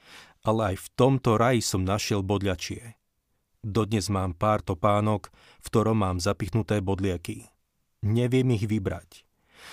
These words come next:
Dokonca aj v tom raji sú bodliaky. Na stvorenstvo doľahla kliatba. Človek má zomierajúce telo. Niekto raz povedal: „V momente, keď nám dá život,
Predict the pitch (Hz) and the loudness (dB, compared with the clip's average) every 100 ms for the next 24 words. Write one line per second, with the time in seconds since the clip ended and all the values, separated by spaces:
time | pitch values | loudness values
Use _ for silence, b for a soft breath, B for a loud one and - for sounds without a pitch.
0 | B - 113 120 113 120 110 - 113 107 | B 0 0 4 2 2 0 0 0 4
1 | 120 113 - 107 98 98 95 92 90 - | 4 2 0 -2 0 0 0 -2 -4 -8
2 | - - _ _ _ _ _ _ _ - | -12 -16 _ _ _ _ _ _ _ -2
3 | 101 - 123 120 127 127 - 92 95 101 | -2 -2 -2 0 0 -4 -6 -4 -2 0
4 | 92 98 - 95 90 87 - 104 - _ | 0 -4 -4 -6 -4 -6 -10 -14 -14 _
5 | _ _ _ _ _ _ _ _ _ _ | _ _ _ _ _ _ _ _ _ _
6 | _ _ - 117 123 117 92 95 87 82 | _ _ -4 0 2 0 -2 -4 -4 -2
7 | 104 107 98 98 95 - 98 - 95 87 | 0 0 0 -2 -2 -4 -6 -4 -4 -6
8 | - _ _ _ _ _ - 104 101 - | -12 _ _ _ _ _ -8 -6 -4 0
9 | 98 - - 98 98 92 85 - B B | 0 0 -2 -2 0 -2 -4 -12 B B
10 | B B 92 107 113 131 139 131 98 92 | B B -4 2 4 4 2 2 -4 -4
11 | - _ _ - - 107 104 95 90 92 | -12 _ _ -6 -4 -2 -2 -2 -2 -2
12 | 90 82 95 104 107 - | -2 -2 -2 -2 -2 -8